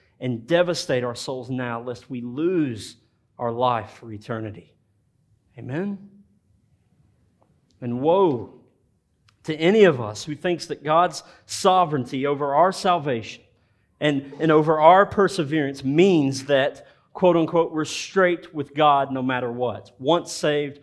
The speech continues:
always saved. Woe to us in this. First John three, nine through ten says, "No one born of God makes a practice of sinning." In other words, no one born of God goes on sinning.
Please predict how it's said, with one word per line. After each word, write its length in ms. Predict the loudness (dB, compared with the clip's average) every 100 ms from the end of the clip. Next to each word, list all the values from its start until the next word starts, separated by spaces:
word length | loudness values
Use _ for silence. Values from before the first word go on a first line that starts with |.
| _ -4
always 480 | 0 0 0 -6 -8
saved. 540 | -10 -10 -12 -20 _ _ _ _ _
Woe 320 | 0 4 4
to 260 | 2 -4 -6
us 240 | -8 -12
in 140 | -14 -14
this. 400 | -14 -18 -20 _ _ _ _
First 200 | 0 2
John 200 | 2 0
three, 220 | -2 -4
nine 240 | -2 -2 -4
through 120 | -8
ten 240 | -4 -4 -4
says, 280 | -8 -10 -14 _
"No 240 | 0 4 4
one 220 | 4 0
born 320 | 0 0 0
of 220 | -4 -6
God 480 | -2 0 0 -4 -4
makes 320 | -2 -2 -6
a 80 | -14
practice 540 | -6 -2 -2 -4 -12 -14
of 120 | -14
sinning." 520 | -2 0 0 -4 -12 _ _ _ _ -2
In 100 | 2
other 140 | 4
words, 240 | 4 2 2
no 140 | 2
one 180 | 2 2
born 220 | 0 0
of 120 | 0
God 280 | 0 0 0
goes 220 | -2 0
on 280 | -2 -2 -4
sinning. 560 | -4 -2 -2 -2 -10